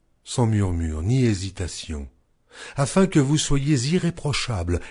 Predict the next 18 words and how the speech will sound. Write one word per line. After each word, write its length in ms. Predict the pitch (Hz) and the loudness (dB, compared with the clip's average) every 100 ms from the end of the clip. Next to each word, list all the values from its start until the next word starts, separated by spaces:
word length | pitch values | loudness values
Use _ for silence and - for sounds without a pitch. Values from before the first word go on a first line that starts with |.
| - | 0
et 120 | 101 | 0
purs, 540 | 101 190 165 82 69 - _ _ - | 2 2 2 0 -4 -12 _ _ -10
des 280 | 98 113 104 | 0 2 2
enfants 380 | 165 - 165 151 | 0 0 -2 0
de 140 | 131 | 0
Dieu 280 | 120 120 123 - - | 0 2 2 0 -4
irrépréhensibles 1300 | 180 139 156 156 - 143 131 117 - 139 110 87 80 - - | 0 2 0 0 0 2 2 0 -2 -4 -2 0 -2 -6 -2
au 140 | 117 | 2
milieu 420 | 123 131 127 131 120 | 2 2 4 4 4
d'une 300 | 110 104 98 | 2 2 0
génération 800 | 95 98 98 92 92 - 95 | 0 -2 -2 -2 -4 -4 -4
perverse 640 | 85 87 80 78 78 - - - - - 90 | -4 -4 -4 -4 -4 -6 -8 -10 -14 -12 -8
et 100 | 82 | -6
corrompue, 800 | 92 76 78 73 - - - - _ _ - - - | -4 -4 -6 -8 -10 -10 -12 -16 _ _ -20 -6 2
parmi 320 | 127 139 147 | 4 4 4
laquelle 400 | 143 - 151 143 | 2 0 0 0
vous 200 | 120 120 | 0 0
brillez 580 | 117 120 110 101 76 | 0 -2 0 -2 -2